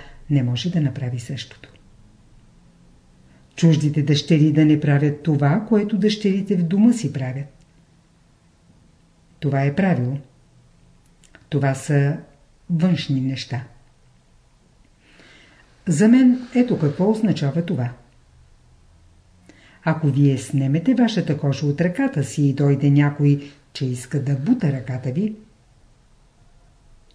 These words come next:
щом се отнеме кожата, не бутай. Защото щом един човек е погалил своята дъщеря,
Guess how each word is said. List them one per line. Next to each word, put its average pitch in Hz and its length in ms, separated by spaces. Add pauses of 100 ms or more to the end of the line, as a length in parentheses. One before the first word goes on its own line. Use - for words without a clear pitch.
(120)
щом 135 340
се - 140
отнеме 143 380
кожата, 147 680 (640)
не 143 180
бутай. 147 420 (1300)
Защото 147 540
щом 151 360
един 247 280
човек 269 440
е 214 160
погалил 208 520
своята 139 600
дъщеря, 190 500